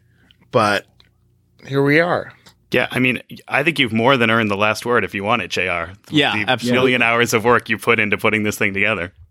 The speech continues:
Speaker 1: I'm very thankful. I'm very thankful for, for Kyle, for Ken, for Jeff, for all of you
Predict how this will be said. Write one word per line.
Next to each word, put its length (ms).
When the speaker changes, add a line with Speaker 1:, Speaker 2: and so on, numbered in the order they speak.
Speaker 1:
I'm 180
very 380
thankful. 560
I'm 160
very 280
thankful 460
for, 680
for 220
Kyle, 680
for 160
Ken, 720
for 120
Jeff, 420
for 460
all 300
of 100
you 480